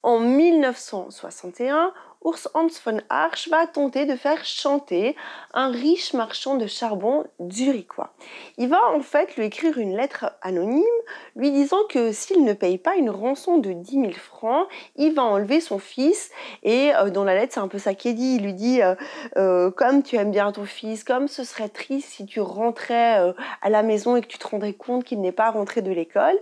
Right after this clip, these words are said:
Et il va lui proposer, euh, donc de lui donner une rançon de dix mille francs et laisser son fils tranquille.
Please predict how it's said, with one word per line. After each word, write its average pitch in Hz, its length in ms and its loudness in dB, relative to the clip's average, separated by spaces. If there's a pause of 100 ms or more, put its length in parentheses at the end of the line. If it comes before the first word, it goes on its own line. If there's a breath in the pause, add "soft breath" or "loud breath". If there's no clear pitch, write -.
(340 loud breath)
Et 277 120 0
il 330 160 4
va 247 100 2
lui 214 140 -6
proposer, 240 1040 0
euh, 196 240 -2
donc 185 200 -4
de 180 60 -4
lui 170 140 -2
donner 175 180 4
une 170 100 0
rançon 180 360 -8
de 165 100 -6
dix 190 220 -2
mille 214 180 2
francs 254 460 0 (480 loud breath)
et 247 260 4
laisser 220 240 0
son 240 160 -4
fils 285 220 -4
tranquille. - 400 -10